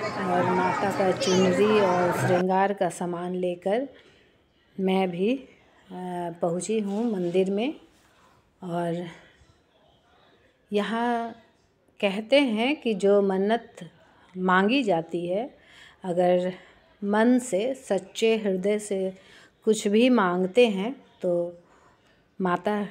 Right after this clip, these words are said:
शीतला ज़रूर पूरी करती हैं। तो एक बार प्रेम से बोले, "शीतला माता की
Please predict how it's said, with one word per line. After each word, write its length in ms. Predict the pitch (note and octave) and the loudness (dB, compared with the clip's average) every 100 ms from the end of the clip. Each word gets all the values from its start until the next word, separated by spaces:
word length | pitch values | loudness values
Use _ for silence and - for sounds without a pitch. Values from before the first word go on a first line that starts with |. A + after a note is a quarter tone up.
| - | -10
शीतला 680 | - G3+ F#3 G3+ G3+ A#3 B3 G#3+ - - | -8 -6 -4 0 2 2 0 -4 -14 -6
ज़रूर 460 | G3+ G#3 B3+ C#4 - | -2 0 0 0 -4
पूरी 240 | G3 F#3 F#3 | -2 2 0
करती 400 | F#3 E3 G3+ G3 | -2 -6 -6 -8
हैं। 320 | F#3+ A#3+ C#4 _ _ _ _ | -6 -8 -10 _ _ _ _
तो 280 | F3+ F3 F3 G#3 | -4 -4 -2 4
एक 300 | G#3+ A3 G3 | 4 4 0
बार 140 | F3 | 0
प्रेम 300 | E3+ F3 F#3 | 0 -2 -2
से 160 | F#3 F3 | -4 -6
बोले, 340 | F3+ G#3+ D#4 - _ _ - | -4 -4 -4 -8 _ _ -12
"शीतला 580 | - G#3 G#3 A#3+ C4 | 0 0 4 6 6
माता 420 | B3+ B3 B3 C4 B3 | 4 2 4 4 4
की 520 | A#3+ A#3+ A#3+ C4 | 0 -2 0 -2